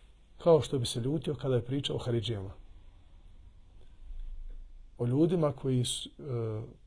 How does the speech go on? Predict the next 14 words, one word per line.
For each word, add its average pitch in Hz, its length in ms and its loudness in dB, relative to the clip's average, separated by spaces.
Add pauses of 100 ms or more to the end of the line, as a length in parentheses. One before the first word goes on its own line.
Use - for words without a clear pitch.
(100)
koji 120 280 -4
su, - 180 -8
znači, 120 360 -4 (180)
muslimane 127 960 2 (1600)
izvodili 117 480 4
iz 107 60 -2
islama, 110 580 -4
koji 117 220 -4
su - 280 -10 (120)
izašli 135 420 6
iz 117 100 0
džemata, 120 560 0
koji 107 280 -6
su - 160 -6